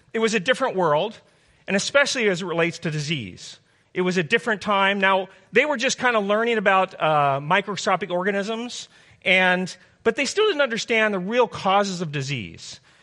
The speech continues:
And so there was a lot of research being done, but as a result, there was still a lot of guessing into what was causing various diseases and how to treat those diseases. One disease that was really difficult and very fearful was one that was called hydrophobia.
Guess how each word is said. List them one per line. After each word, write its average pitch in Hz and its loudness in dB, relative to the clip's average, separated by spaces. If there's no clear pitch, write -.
And 180 -2
so 240 0
there 220 2
was 214 2
a 226 4
lot 262 4
of 226 2
research 247 -4
being 202 -2
done, 185 0
but 196 0
as 214 0
a 247 -4
result, 277 0
there 226 0
was 214 -2
still 320 -6
a - 0
lot 233 0
of 240 -4
guessing 101 -4
into 185 -2
what 208 2
was 214 -2
causing 185 -2
various 151 -2
diseases 165 -6
and 226 -4
how 254 0
to 254 -6
treat 262 -10
those 113 -4
diseases. 101 -12
One 285 2
disease 202 -2
that 196 -6
was 175 -6
really 202 -2
difficult 160 -4
and 139 -4
very 208 0
fearful 165 -4
was 180 0
one 190 2
that 180 -2
was 180 -4
called 156 0
hydrophobia. 156 -2